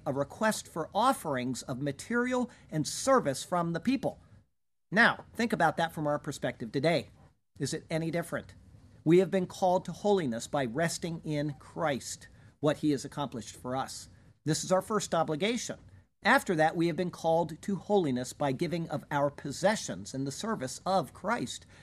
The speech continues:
and then the giving of ourselves in a more complete service to Christ. I'm going to repeat this thought in just a couple of minutes during the sermon itself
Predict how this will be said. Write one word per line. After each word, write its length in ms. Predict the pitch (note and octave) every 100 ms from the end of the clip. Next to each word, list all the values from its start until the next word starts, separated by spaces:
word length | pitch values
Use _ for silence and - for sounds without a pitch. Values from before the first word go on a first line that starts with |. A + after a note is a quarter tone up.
| -
and 180 | - E3
then 420 | G3 C4+ F#3+ F#3 - -
the 100 | C#3+
giving 320 | F3 F3+ F3 E3
of 140 | D3+
ourselves 720 | D#3+ D3+ - G#3 F3 C3 -
in 160 | D#3 D3+
a 40 |
more 240 | D#3+ F3
complete 720 | E3 F3 E3 - A#3+ D#3+ - - -
service 640 | - - G#3+ F3 A2+ G2+ - - -
to 100 | E3
Christ. 600 | - F#3 G3 A#2+ - - - - - _ _ -
I'm 120 | A#3
going 220 | D4 C#4+
to 60 | A#3
repeat 360 | G#3 B3 B3+
this 220 | D#3+ C3+
thought 240 | - C#3+ -
in 80 | B2+
just 240 | G#3 -
a 40 |
couple 280 | G3+ G3 G3
of 100 | D#3+
minutes 320 | F#3 E3 -
during 320 | C#3+ D#3+ G3+ F#3+
the 80 |
sermon 360 | E3+ G3 F3 D#3+
itself 500 | C#3+ - G3 C3 -